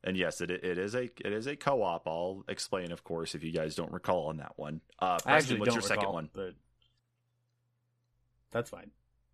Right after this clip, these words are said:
Speaker 2: It's
Speaker 1: What's
Speaker 2: my
Speaker 1: your
Speaker 2: turn?
Speaker 1: second? Yeah.
Speaker 2: Uh, Turtles in Time.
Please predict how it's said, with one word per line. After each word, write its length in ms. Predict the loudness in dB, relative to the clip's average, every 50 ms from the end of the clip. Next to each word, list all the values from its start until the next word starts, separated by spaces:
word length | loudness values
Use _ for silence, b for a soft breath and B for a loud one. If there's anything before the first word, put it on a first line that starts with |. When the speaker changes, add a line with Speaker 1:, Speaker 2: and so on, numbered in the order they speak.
| _ _ _ _ _ _ _ _ _
Speaker 2:
It's 140 | -8 0 4
Speaker 1:
What's 140 | 4 6 8
Speaker 2:
my 40 | 8
Speaker 1:
your 60 | 6
Speaker 2:
turn? 60 | 6 4
Speaker 1:
second? 160 | 2 -2 -8 -14 _ _ _ _ _ _ _ 0
Yeah. 320 | 2 2 2 2 0 -2 -6 _ _ _ _ _ _ _ _ _ _ _ 0 4
Speaker 2:
Uh, 440 | 6 8 10 10 10 10 10 10 10
Turtles 280 | 8 6 6 6 4
in 80 | 2 0
Time. 200 | 0 0 -2 -4